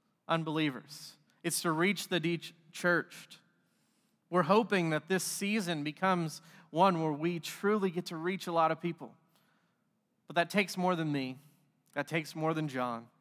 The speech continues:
It takes all of us as a church.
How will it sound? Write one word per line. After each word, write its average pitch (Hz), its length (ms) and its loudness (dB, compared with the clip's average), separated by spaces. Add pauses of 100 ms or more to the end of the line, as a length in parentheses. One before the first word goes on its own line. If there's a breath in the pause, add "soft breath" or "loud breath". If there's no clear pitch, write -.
(180)
It 143 140 -8
takes 160 320 -6 (180)
all 165 220 4
of 135 100 -2
us 127 360 -6 (920)
as 151 160 -2
a 147 40 -4
church. 151 400 -2